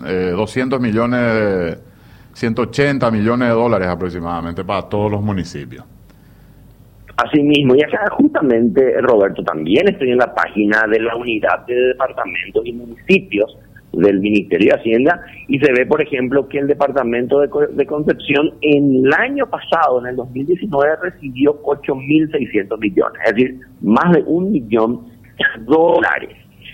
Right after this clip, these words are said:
Speaker 2: ¿Es qué significa esto? Que si yo s-, soy, o, o, a ver, vayamos al, al, al municipio de San Carlos del APA, recibió casi dos mil millones de guaraníes.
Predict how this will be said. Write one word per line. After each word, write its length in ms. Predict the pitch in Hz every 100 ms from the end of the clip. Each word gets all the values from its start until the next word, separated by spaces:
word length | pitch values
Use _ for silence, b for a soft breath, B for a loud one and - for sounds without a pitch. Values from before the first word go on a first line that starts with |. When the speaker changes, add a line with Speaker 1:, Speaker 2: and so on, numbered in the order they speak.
| B B B
Speaker 2:
¿Es 120 | 139
qué 120 | -
significa 440 | 170 214 156 165 156 151
esto? 200 | 147 120
Que 100 | 135
si 200 | 127 123
yo 140 | 202
s-, 680 | 269 - - - - - -
soy, 280 | 117 107 123
o, 80 | 90
o, 360 | - 80 87
a 80 | 95
ver, 120 | 113 98
vayamos 460 | 113 175 233 277
al, 140 | 202 -
al, 220 | 160 160 -
al 180 | 156
municipio 840 | 156 151 156 156 147 - 180 - 202
de 160 | 196
San 380 | - 143 131 127
Carlos 500 | 160 165 185 180 190
del 200 | 175 151 - -
APA, 600 | 170 - - 117 - B B B B
recibió 520 | 147 147 143 139 165 -
casi 380 | 170 175 180 175
dos 300 | 170 160 -
mil 540 | 131 147 180 175 175
millones 760 | - 143 101 92 90 87 90 90 - - -
de 320 | 87 98 95 -
guaraníes. 640 | 101 92 80 76 69 53